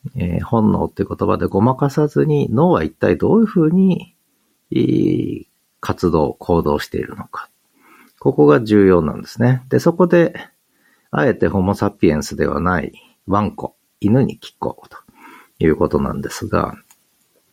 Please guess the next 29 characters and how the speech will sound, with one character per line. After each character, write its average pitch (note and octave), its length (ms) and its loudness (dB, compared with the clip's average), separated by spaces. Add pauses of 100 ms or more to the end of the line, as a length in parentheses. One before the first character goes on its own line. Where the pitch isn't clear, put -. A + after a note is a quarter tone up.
じ - 100 -2
ゃ G2+ 60 2
あ、 - 400 -16
ル C3 200 6
ー E3+ 80 -8
テ G3+ 100 4
ィ D3+ 100 4
ン - 20 4
を D2+ 60 0
繰 - 120 -2
り - 120 0
返 - 220 -4
す - 180 -14
の - 100 -8
は F#2+ 80 -8
本 F#3 300 2
能 G#2+ 160 2
じ - 80 -2
ゃ E2+ 60 2
な G2 160 0
い A2+ 80 -2
と - 100 -4
す - 120 -6
る E2+ 100 -6
と E2+ 120 -2
何 G#2+ 220 0
な B2 120 -2
の - 120 -14
か。 - 240 -16